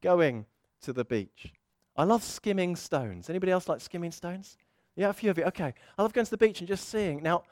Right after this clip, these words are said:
I used to be pretty good. My, my, my throwing action's gone a bit funny recently. I've not been very good at s-,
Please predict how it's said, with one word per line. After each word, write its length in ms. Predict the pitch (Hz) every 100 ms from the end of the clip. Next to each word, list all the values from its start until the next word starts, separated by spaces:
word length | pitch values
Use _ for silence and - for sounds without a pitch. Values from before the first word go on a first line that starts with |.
| _ -
I 60 |
used 160 | 214 214
to 60 |
be 40 | 196
pretty 180 | 196 190
good. 220 | 202 170
My, 240 | 156 156 131
my, 140 | 139 170 190
my 140 | 165
throwing 380 | 147 220 214 160
action's 320 | 131 135 120
gone 120 | 139
a 40 | 143
bit 120 | 143
funny 280 | 170 156 123
recently. 340 | 104 - -
I've 80 | 120
not 100 | 160
been 140 | 151
very 160 | 139 139
good 160 | 131
at 60 | 110
s-, 160 | -